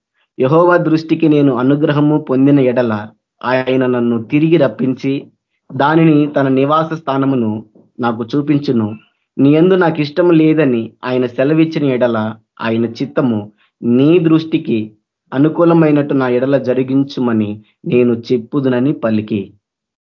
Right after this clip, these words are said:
ఇక్కడ దావీదు ఏం చెప్తున్నాడు అనంటే, అక్కడ ఉన్న వారితోటి సాదోకును పిలిచి మాట్లాడుతున్నాడు, "దేవుని మందసాన్ని నాతో పాటు తీసుకొని రావద్దు, దేవుని మందసాన్ని తిరిగి పట్టణంలోనికి తీసుకొని పో. మీరు పట్టణాన్ని దాటేశారు,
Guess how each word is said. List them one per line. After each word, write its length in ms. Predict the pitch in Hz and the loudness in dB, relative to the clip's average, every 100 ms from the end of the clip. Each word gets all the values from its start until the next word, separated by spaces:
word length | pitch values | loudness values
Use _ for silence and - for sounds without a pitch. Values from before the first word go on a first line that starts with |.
| _ | _
ఇక్కడ 180 | 139 156 | -2 0
దావీదు 400 | 160 147 165 175 | 0 2 4 4
ఏం 180 | 165 160 | 6 4
చెప్తున్నాడు 460 | 160 - 147 139 131 | 4 2 0 2 0
అనంటే, 280 | 123 120 | -2 -2
అక్కడ 160 | 127 117 | -4 -2
ఉన్న 120 | 123 | -2
వారితోటి 440 | 127 120 113 117 110 | -2 -2 -4 -8 -8
సాదోకును 560 | - 120 127 131 135 | -4 -2 0 -2 -2
పిలిచి 360 | 113 127 135 143 | -4 -4 -4 -2
మాట్లాడుతున్నాడు, 960 | 120 113 110 113 107 104 107 104 135 175 _ _ 117 | -2 -2 -4 -4 -4 -4 -4 -4 -6 -8 _ _ -4
"దేవుని 440 | 127 165 180 190 | 2 4 4 4
మందసాన్ని 640 | 165 147 151 156 139 147 | 4 4 2 0 2 2
నాతో 380 | 165 131 131 135 | 2 0 -2 -4
పాటు 280 | 127 123 120 | -2 -2 -2
తీసుకొని 480 | 113 120 117 123 117 | -6 -8 -4 -4 -2
రావద్దు, 720 | 107 104 101 104 131 160 - _ _ - | -4 -6 -8 -4 -4 -4 -8 _ _ -2
దేవుని 340 | 139 170 180 | 2 4 4
మందసాన్ని 640 | 160 135 143 147 135 135 | 4 4 2 0 0 0
తిరిగి 440 | 135 143 147 160 143 | -2 0 0 0 -2
పట్టణంలోనికి 800 | 139 127 139 147 143 135 127 | -2 -2 0 2 2 2 -2
తీసుకొని 480 | 117 117 117 117 110 | -6 -6 -6 -4 -4
పో. 340 | 110 123 117 - _ _ _ _ _ _ _ _ | -2 -4 -4 -8 _ _ _ _ _ _ _ _
మీరు 120 | 123 | -4
పట్టణాన్ని 480 | 113 127 131 151 156 | 0 -2 2 2 2
దాటేశారు, 580 | 147 160 160 139 123 110 | 2 0 -2 -4 -6 -8